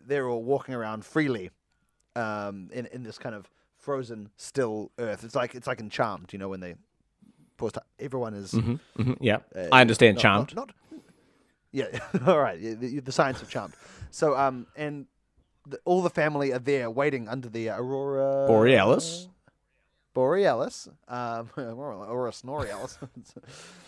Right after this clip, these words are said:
Speaker 1: And, uh, no, it's not. It's beautiful. And they, um, and they look up at it. And, uh, and Vin Diesel, he says,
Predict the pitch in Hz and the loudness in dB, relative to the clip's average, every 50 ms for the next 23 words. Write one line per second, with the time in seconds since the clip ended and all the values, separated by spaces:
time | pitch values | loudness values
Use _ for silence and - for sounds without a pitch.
0 | _ _ _ - 127 123 123 123 127 120 107 120 123 123 123 131 123 123 123 123 | _ _ _ -6 -4 -4 -4 -4 -6 -4 -2 0 0 0 -2 -2 -4 -6 -6 -6
1 | 123 170 151 - - _ - - _ - 147 135 - 104 85 - _ _ _ _ | -2 -2 -2 -2 -4 _ -20 -14 _ -4 -4 -4 -4 -6 -12 -14 _ _ _ _
2 | - _ _ _ - 123 131 120 123 120 117 113 110 107 92 - _ _ _ _ | -20 _ _ _ -10 -8 -6 -4 -4 -2 -2 -4 -6 -10 -16 -20 _ _ _ _
3 | _ _ _ _ _ _ _ _ _ _ _ _ _ _ - - 127 123 120 131 | _ _ _ _ _ _ _ _ _ _ _ _ _ _ -14 -8 -4 -2 0 0
4 | 135 - 147 135 - 127 101 85 - _ _ _ _ _ _ _ _ _ _ _ | 0 0 0 0 0 -2 -6 -6 -10 _ _ _ _ _ _ _ _ _ _ _
5 | _ _ _ _ _ _ _ _ _ _ - 113 110 107 104 101 104 101 101 98 | _ _ _ _ _ _ _ _ _ _ -14 -12 -12 -10 -12 -12 -10 -8 -8 -6
6 | 98 95 92 - _ _ _ _ _ _ _ _ _ _ _ _ _ _ _ _ | -6 -6 -8 -12 _ _ _ _ _ _ _ _ _ _ _ _ _ _ _ _
7 | _ _ _ _ _ _ _ _ _ _ _ _ _ _ _ _ _ _ _ _ | _ _ _ _ _ _ _ _ _ _ _ _ _ _ _ _ _ _ _ _
8 | _ _ _ _ - - 110 107 104 104 101 113 123 120 117 123 120 113 117 110 | _ _ _ _ -12 -8 -8 -6 -8 -8 -8 -8 -8 -6 -6 -6 -4 -4 -4 -4
9 | 107 104 110 104 - 113 104 98 90 - | -4 -6 -10 -12 -8 -8 -8 -8 -10 -14